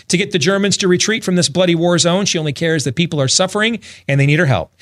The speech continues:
The scene, which some called the best superhero moment of the year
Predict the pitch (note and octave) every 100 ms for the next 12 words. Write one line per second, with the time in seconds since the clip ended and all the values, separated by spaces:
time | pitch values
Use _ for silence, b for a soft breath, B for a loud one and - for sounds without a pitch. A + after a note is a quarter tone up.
0 | B - D3+ B3 F3+ F3+ D#3 C#3+ - -
1 | D#3+ C#3+ D3 C3 B2+ D3+ D#3 - F3 E3
2 | C#3 D3 C#3+ D3+ D#3+ D#3+ D3+ D3 E3 F3+
3 | G#2+ E2+